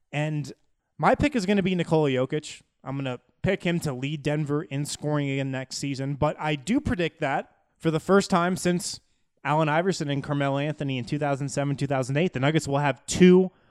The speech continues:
twenty-plus point per game scorers. I think both Jokic and Jamal Murray will average greater than twenty points per game next season. Uh, I'll take Jokic to, quote-unquote, lead the team with Murray finishing a quick second. Here's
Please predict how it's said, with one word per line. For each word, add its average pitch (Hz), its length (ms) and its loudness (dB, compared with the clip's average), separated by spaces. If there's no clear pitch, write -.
twenty-plus 165 680 2
point 156 320 -4
per 147 120 -4
game 131 220 -4
scorers. 127 360 -6
I 120 80 -2
think 151 300 -2
both 165 300 0
Jokic 165 520 -4
and 156 220 2
Jamal 190 240 8
Murray 151 340 4
will 131 180 -2
average 151 540 0
greater 151 360 2
than 165 140 0
twenty 156 280 -6
points 143 300 -6
per 127 120 -8
game 127 240 -4
next 120 240 -6
season. 123 460 -6
Uh, - 60 -12
I'll 127 240 -2
take 123 260 -4
Jokic 143 540 0
to, 120 280 -2
quote-unquote, 147 640 0
lead 139 240 -6
the 131 80 -8
team 131 360 -8
with 120 220 -10
Murray 135 300 -4
finishing 123 520 -8
a 113 60 -10
quick - 280 -8
second. 117 440 -10
Here's 285 480 0